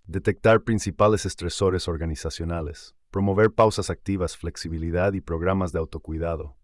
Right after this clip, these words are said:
Brindar apoyo psicológico cuando sea necesario. Herramientas útiles, escalas de estrés laboral para medir riesgos psicosociales,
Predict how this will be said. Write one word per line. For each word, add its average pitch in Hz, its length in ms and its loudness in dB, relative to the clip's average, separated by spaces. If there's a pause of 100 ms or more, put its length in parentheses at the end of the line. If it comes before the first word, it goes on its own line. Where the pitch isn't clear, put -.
Brindar 101 360 4
apoyo 104 340 4
psicológico 87 640 -4
cuando 78 220 -6
sea 85 200 -4
necesario. 76 720 -8 (640)
Herramientas 104 560 2
útiles, 85 500 -4
escalas 101 480 2
de 90 80 -4
estrés 95 320 -2
laboral 85 480 -2
para 85 220 -6
medir 82 360 -2
riesgos 87 380 -4
psicosociales, 80 920 -10